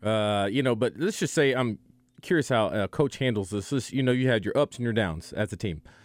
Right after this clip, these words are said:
And, you know, us reporters ask all these questions. What's wrong? What's wrong?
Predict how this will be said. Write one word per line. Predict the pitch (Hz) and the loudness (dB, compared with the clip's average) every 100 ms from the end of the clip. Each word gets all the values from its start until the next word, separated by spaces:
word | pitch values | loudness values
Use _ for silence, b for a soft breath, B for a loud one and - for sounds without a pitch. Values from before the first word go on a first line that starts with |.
| b | b
And, | 117 120 | -2 2
you | 127 | 4
know, | 110 | 4
us | 127 | 2
reporters | 120 - 156 107 | 0 2 2 4
ask | 113 104 | 2 2
all | 120 113 | 2 4
these | 113 | 2
questions. | - 123 107 82 90 | 0 0 0 -4 0
What's | 165 - | 0 2
wrong? | 143 147 78 - | 2 2 -2 -2
What's | 147 180 - | 2 2 4
wrong? | 143 120 82 | 4 4 0